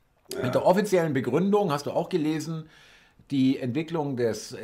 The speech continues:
Speaker 2: E-Mobil- oder E-Auto-Marktes hat sich nicht, äh, so, hat nicht so stattgefunden, wie wir es prognostiziert haben. Das heißt, wir kriegen die Scheiße einfach nicht los.
Speaker 1: Du Thomas, ich war ja am Anfang auch total begeistert, hab mir gedacht, E-Auto muss unbedingt her, dann hatte ich ja mal eins gemietet,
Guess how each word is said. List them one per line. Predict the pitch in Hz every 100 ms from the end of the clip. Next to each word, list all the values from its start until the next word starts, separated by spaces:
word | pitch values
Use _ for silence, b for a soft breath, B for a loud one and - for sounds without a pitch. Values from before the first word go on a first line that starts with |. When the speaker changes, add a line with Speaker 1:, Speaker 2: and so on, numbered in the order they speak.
| -
Speaker 2:
E-Mobil- | 135 165 151 123 131 139 135
oder | - 107 104 -
E-Auto-Marktes | - 147 - 117 123 120 113 107 110 104 101 120 127 113
hat | 113 -
sich | 95
nicht, | 123 123 -
äh, | 101 101 92 107 - 104
so, | 98 113 120 107
hat | 110
nicht | 120
so | 120
stattgefunden, | 113 104 - 117 110 110 101
wie | 95
wir | 113
es | 110
prognostiziert | 101 101 98 107 - - 67
haben. | - 85
Das | 90
heißt, | - 196 - b b b b _
wir | 120 139 147 147 117
kriegen | 127 156 160
die | 131
Scheiße | 123 139 139 147
einfach | 117 120 110
nicht | 95
los. | 76 60 - - _ _ _ _ _ _ B B B
Speaker 1:
Du | 165
Thomas, | 165 202 208 202
ich | -
war | 196
ja | 196
am | 185
Anfang | 151 175 180 190
auch | 156 180
total | 190 175 131
begeistert, | - 123 123 131 131
hab | 131 123
mir | 135
gedacht, | 139 127 135 -
E-Auto | 131 143 - 127 135 127
muss | 135 135
unbedingt | - 135 139 135 -
her, | 135 131
dann | 120 117
hatte | 127 127
ich | 117
ja | 110
mal | 113 104
eins | 117 -
gemietet, | 123 123 160 165 135